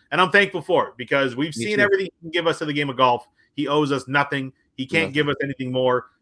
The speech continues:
Speaker 1: It's just all icing on the cake at this point. Another major, another Masters. If he gets the Jack's eighteen, I don't think it's gonna happen. But, you know, give us one more win to pass Sam Snead, who he's tied with, uh,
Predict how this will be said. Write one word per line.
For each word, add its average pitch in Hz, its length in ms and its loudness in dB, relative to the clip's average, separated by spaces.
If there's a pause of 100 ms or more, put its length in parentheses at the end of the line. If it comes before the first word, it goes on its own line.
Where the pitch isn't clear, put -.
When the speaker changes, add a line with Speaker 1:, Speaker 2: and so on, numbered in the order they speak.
Speaker 1:
It's 131 120 -4
just 143 160 0
all 139 240 2
icing 135 380 -2
on 131 100 -2
the 127 80 -4
cake 131 380 -4 (560)
at 127 160 -2
this 135 120 -2
point. 131 340 -4 (120)
Another 131 260 -2
major, 131 440 0
another 127 220 -2
Masters. 131 680 -2 (600)
If 135 160 -16
he 131 40 -14
gets 143 220 0
the 135 100 -10
Jack's 135 360 2
eighteen, 139 380 -2
I 120 100 0
don't 117 220 -4
think 123 120 -8
it's 120 80 -8
gonna 131 180 -6
happen. 123 400 -2 (380)
But, 120 220 -2
you 131 60 -2
know, 110 180 -6 (100)
give 147 140 2
us 139 120 -2
one 147 140 -2
more 139 220 0
win 139 220 0
to 131 40 -2
pass 139 300 0
Sam 139 240 -2
Snead, 139 360 -2
who 123 120 -8
he's 117 100 -8
tied 127 260 0
with, 127 200 -2
uh, 123 100 -4